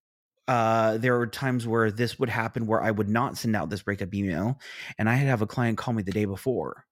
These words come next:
And they have to know that you, like, I am sending out this email for boundaries for my business.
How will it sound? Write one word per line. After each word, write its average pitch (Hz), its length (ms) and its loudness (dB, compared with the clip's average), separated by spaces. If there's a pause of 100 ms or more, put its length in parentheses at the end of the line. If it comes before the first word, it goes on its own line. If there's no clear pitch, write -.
(500)
And 110 120 -6
they 143 100 4
have 156 220 -2
to 117 80 -4
know 117 460 4
that 104 360 0 (120)
you, 127 1120 0
like, 127 300 0
I 151 200 2
am 131 480 2 (200)
sending 135 400 0
out 131 120 0
this 117 160 -4
email 156 520 2 (380)
for 110 720 2 (1500)
boundaries 117 540 0
for - 120 -6
my 110 160 0
business. 90 680 -10